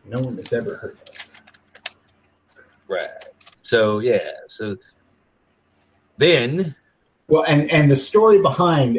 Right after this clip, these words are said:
Speaker 1: the, this, the Ghostwood Gnomes is they,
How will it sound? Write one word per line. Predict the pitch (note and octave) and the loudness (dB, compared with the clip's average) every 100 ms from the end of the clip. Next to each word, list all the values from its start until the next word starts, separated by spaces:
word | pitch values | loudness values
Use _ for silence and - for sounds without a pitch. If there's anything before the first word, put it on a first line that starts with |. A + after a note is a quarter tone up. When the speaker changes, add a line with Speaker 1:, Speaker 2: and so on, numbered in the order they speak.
| - | -4
Speaker 1:
the, | B2 B2 | -2 -2
this, | C3+ A2+ - _ - | -2 -6 -8 _ -4
the | A2+ | 2
Ghostwood | C3 B2 B2 G#2+ | 2 2 -2 -4
Gnomes | A2 A2 G2 F#2 | -2 -2 -4 -8
is | F2+ F2 - - | -12 -14 -18 -14
they, | G2+ G2+ G2 G2 | -10 -10 -10 -14